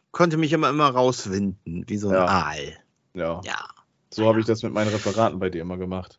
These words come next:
Speaker 1: Ja, ich weiß. Das hab ich von dir gelernt. Also ich, ich nehme ja auch was von meinen Schülern mit.
Speaker 2: Ja, siehste.
Speaker 1: <laughs> Das, <laughs>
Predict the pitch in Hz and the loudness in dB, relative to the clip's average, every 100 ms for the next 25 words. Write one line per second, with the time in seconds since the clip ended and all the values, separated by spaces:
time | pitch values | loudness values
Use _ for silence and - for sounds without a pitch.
0 | 110 120 127 139 107 - 175 113 98 - | 2 4 6 4 2 2 4 4 -2 -10
1 | - 110 123 117 131 127 123 120 139 101 | -10 -6 -6 -4 0 4 6 6 6 4
2 | 104 101 101 104 107 - 131 123 113 117 | 0 -6 -6 -8 -8 -6 -2 0 -2 -4
3 | 110 127 113 110 - 127 87 87 90 - | -8 -6 -6 -4 -4 -2 -2 -4 -8 -14
4 | - _ - 110 110 87 85 98 - 85 | -20 _ 6 8 8 6 0 -4 -2 -2
5 | 90 117 120 - 113 - - 120 - _ | -2 -6 -6 -10 -10 -10 -8 -10 -10 _
6 | - - 117 - - - - - | -20 -12 -12 -8 -8 -6 -8 -8